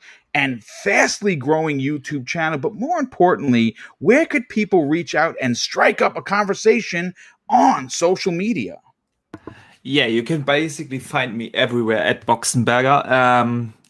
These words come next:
Speaker 2: of course, on Twitter, Xbox Live, PlayStation Network, and here on YouTube, um, where I have my,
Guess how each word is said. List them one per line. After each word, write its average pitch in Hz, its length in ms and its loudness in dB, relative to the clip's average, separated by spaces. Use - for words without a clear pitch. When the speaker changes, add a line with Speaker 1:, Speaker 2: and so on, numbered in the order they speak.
Speaker 2:
of - 120 -20
course, 117 220 -6
on 101 60 -16
Twitter, 127 460 0
Xbox 113 360 -10
Live, 123 260 0
PlayStation 110 580 -8
Network, 107 340 -8
and 131 220 0
here 123 320 0
on 110 340 0
YouTube, 139 720 -4
um, 117 680 2
where 110 240 -2
I 101 140 -4
have 117 340 -12
my, 104 420 -4